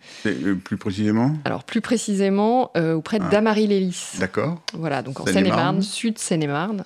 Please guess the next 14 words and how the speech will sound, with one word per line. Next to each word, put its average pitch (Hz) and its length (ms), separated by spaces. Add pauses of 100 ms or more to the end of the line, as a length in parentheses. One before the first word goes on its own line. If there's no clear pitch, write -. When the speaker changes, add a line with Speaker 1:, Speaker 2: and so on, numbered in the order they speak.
(160)
Speaker 1:
Près 113 80
de 107 60
Melun. 110 340 (240)
Speaker 2:
Près 196 220
de 185 40
Melun, 165 340
Speaker 1:
Ouais. - 100
Speaker 2:
absolument, 180 800
et 160 420
ce - 100
qui - 160
m'a 170 300
finalement, 190 760
euh, 147 340